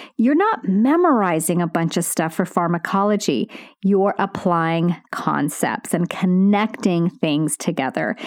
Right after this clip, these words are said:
and applying it to your practice. So it gets so much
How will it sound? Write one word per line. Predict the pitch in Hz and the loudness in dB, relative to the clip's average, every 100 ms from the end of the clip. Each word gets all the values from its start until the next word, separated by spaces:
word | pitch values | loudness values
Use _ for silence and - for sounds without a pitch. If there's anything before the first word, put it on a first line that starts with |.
| - | -10
and | - 185 | -4 -2
applying | 175 - - 190 185 180 175 170 165 | -2 -6 -4 0 2 0 0 0 0
it | - | -2
to | - - 165 156 - | -8 -2 0 0 0
your | 165 143 | 0 -2
practice. | 143 - 294 370 - - 101 | -4 -4 -2 -2 -4 -4 -2
So | - 196 - | -2 -2 0
it | 214 - | -2 -2
gets | 302 302 302 | 0 0 0
so | - - 262 247 | -6 0 2 4
much | 240 247 | 4 2